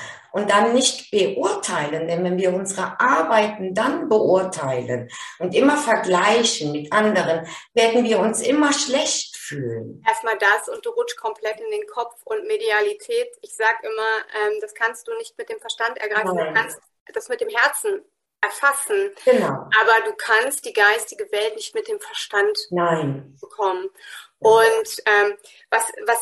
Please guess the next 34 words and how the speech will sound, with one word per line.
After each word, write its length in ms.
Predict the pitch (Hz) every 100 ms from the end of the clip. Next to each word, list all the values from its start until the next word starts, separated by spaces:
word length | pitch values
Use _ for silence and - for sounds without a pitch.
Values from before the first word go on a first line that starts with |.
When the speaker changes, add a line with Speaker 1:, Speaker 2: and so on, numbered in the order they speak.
| -
Speaker 2:
ich 160 | 285
jetzt 160 | 339 311
noch 100 | 262
spannend 420 | - - 208 277
finde, 340 | - 311 302 294
ist, 340 | - 254 -
ähm, 540 | - 214 214 - 427 440 - _ _ _ - - _ _ _ _ _ _ -
wenn 180 | 214 226
wir 80 | 220
jetzt 220 | 214 -
an 100 | 202
deine 200 | 190 190
Facebook-Seite 1000 | - 196 196 - 508 - 240 240 - -
denken, 460 | 247 262 277 294
wo 100 | 415
du 100 | 214
die 120 | 214 233
Porträts 680 | - 240 - - 240 240
gepostet 640 | - - - 220 - - -
hast, 380 | 190 180 - -
ne? 280 | 220 330 - - - - - - -
Ähm, 520 | 233 226 226 233 233 _ -
was 280 | 226 220
war 160 | 302 302
immer 200 | 294 285
der 220 | 269 -
Ausschlag, 680 | 247 - - 262 240 254 254
dass 240 | - 240 -
die 100 | 226
Leute 380 | 220 226 262 269
jemanden 420 | 233 233 233 -
erkannt 560 | - - 262 294 - 233
haben? 300 | 196 196 -
Also, 360 | 214 214 220